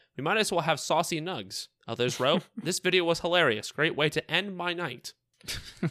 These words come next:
Speaker 2: glad that was included in the compilation.
Speaker 1: Another added, "You need a, you need a raise and a platform.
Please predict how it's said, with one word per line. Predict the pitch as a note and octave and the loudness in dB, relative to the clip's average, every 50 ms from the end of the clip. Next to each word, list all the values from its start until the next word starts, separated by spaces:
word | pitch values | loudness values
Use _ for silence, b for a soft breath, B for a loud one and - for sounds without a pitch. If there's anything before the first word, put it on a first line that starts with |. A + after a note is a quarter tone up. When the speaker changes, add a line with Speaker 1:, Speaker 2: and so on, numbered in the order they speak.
| - - | -4 -6
Speaker 2:
glad | C#3+ - - C#3+ C3 - - | -8 -2 0 2 2 2 2
that | - D3+ C3+ - | 0 0 2 4
was | A#3 A3 - A3+ | 2 2 4 2
included | A3+ G3+ - - B3 A#3+ F#3+ D3 - G#3+ - | -2 -2 -4 0 2 2 4 4 4 2 4
in | A3 G3+ - - | 4 2 2 0
the | G3 | -2
compilation. | - F#3 F3 - - F3+ - - D3+ C#3 - A2 A#2 G#2 - - - - B2 | -2 -4 -4 0 2 2 2 2 2 2 2 2 0 0 -2 -6 -12 -10 -6
Speaker 1:
Another | - C3+ C#3 D#3+ G3 G#3+ G#3 F#3 | -2 0 0 2 2 4 4 4
added, | D#3 D3+ D3 C3+ B2+ A#2+ B2+ - - - | 4 4 4 2 0 -2 -4 -8 -14 -14
"You | C3 C#3 | -10 -4
need | C#3 E3 G3 G#3+ G#3+ G3 - _ - | -2 0 0 0 0 -4 -4 _ 0
a, | D#3+ C#3+ C3 - _ - | 0 0 0 -4 _ -10
you | D3 D#3+ F#3 | -6 -4 -2
need | G#3+ B3+ C4+ A#3 | -2 -2 -2 0
a | - E3 | 0 -2
raise | C#3+ D#3+ E3 F3 G3 A3+ C4 C4 A#3+ - - | 0 2 2 2 2 0 -2 -4 -6 -6 -4
and | - F#3+ F3 | -2 0 0
a | E3 | 0
platform. | - - F#3 F#3+ F#3 - - C3 G#2+ F#2 - - | 0 2 2 2 2 0 -4 -8 -8 -8 -10 -16